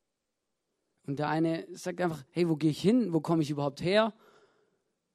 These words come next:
Und ich weiß, wir sind in so einer Generation, es ist sehr beliebt, einfach mal nachzugoogeln. Ich hab das auch gemacht. Ich hab auch gegoogelt. Wo komme ich her? Wo gehe ich hin? Wofür lebe ich?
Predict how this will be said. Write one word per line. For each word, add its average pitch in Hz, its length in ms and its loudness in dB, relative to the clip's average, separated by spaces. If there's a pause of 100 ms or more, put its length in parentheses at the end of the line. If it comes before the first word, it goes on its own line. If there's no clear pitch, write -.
(380)
Und 151 360 0
ich 143 140 -8
weiß, 165 420 2
wir 170 100 2
sind 175 200 4
in 170 60 4
so 180 120 4
einer 170 100 6
Generation, 170 760 4 (760)
es 131 260 -2
ist 147 140 -2
sehr 160 160 4
beliebt, 170 400 4
einfach 175 260 -2
mal 165 220 4
nachzugoogeln. 165 920 6 (880)
Ich - 120 -8
hab 208 100 -6
das 202 140 -4
auch 220 160 2
gemacht. 175 420 -2 (300)
Ich - 140 -8
hab 151 100 -6
auch 156 160 0
gegoogelt. 156 580 -2 (1800)
Wo 147 140 -4
komme 180 240 8
ich 175 100 4
her? 190 400 8
Wo 170 80 4
gehe 175 140 10
ich 170 100 6
hin? 196 460 6
Wofür 175 240 6
lebe 190 320 8
ich? - 200 -2